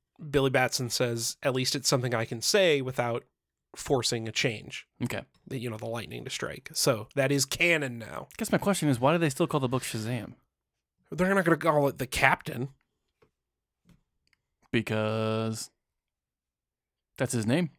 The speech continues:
Speaker 2: <laughs>
Speaker 1: Because then you don't have the ties to the other Shazam books.
Speaker 2: Oh, okay.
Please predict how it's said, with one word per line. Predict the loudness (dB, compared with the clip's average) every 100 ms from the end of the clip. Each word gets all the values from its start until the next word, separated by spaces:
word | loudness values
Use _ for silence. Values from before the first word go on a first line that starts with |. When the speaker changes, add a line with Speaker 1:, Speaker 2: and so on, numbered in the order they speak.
| _
Speaker 2:
<laughs> | -18 -14 -14 -14 -18 -20 _ -20 -20 _ -20 _ -20 -20 -20 -20 _ -2
Speaker 1:
Because | 2 4
then | 4
you | 6
don't | 4
have | 4 2
the | 0
ties | 2 4 4 2
to | -2
the | -2
other | -2
Shazam | -2 0 -2 -2
books. | -6 -6
Speaker 2:
Oh, | -4 -4 -4
okay. | -6 -8